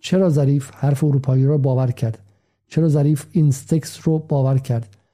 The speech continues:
حسن روحانی باید توضیح بده چرا حسن روحانی اینستکس رو باور کرد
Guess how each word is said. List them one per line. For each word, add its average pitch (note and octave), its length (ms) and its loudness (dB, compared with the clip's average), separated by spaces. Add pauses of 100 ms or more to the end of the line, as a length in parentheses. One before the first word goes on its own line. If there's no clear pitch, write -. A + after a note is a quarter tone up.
(140)
حسن F3+ 300 0
روحانی E3+ 300 2
باید F3 140 0
توضیح D#3 440 0
بده A2+ 260 -2 (420)
چرا E3+ 400 0
حسن B2+ 340 0
روحانی B2+ 360 2
اینستکس C#3+ 680 -2
رو C3+ 80 0
باور A#2+ 340 0
کرد A2+ 300 -4